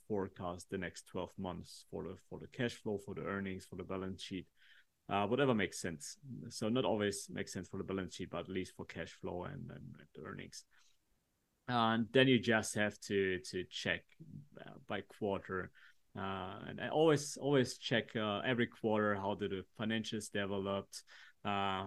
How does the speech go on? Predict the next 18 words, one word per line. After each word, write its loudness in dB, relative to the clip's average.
what 0
would 2
have -2
been 0
your 2
assumptions, -2
uh, -6
adjust -2
your -2
model. -2
And 4
by 6
that, 4
you 2
see 2
a 4
lot 2
of -2